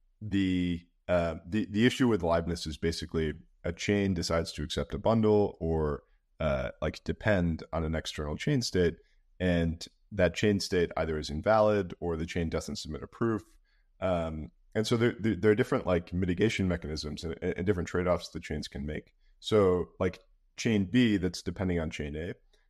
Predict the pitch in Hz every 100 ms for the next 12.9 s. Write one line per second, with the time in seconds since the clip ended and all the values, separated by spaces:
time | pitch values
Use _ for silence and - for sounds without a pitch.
0 | _ - 92 - 117 127 117 110 92 -
1 | 92 82 - - _ - 87 - 90 85
2 | 82 80 - 82 73 82 110 - _ _
3 | _ 95 73 - 80 62 - _ _ _
4 | _ _ _ _ 156 165 123 117 - -
5 | 113 - 104 110 85 - 98 98 101 107
6 | 101 92 98 87 85 - 85 - 82 71
7 | 76 - 76 76 73 71 - _ _ _
8 | 87 82 - 95 87 95 90 80 - 95
9 | 87 71 - 73 - 65 - - _ 95
10 | 85 85 80 76 73 - - - 185 147
11 | 123 101 92 85 90 85 - 80 - -
12 | 73 69 65 - - 69 - - 127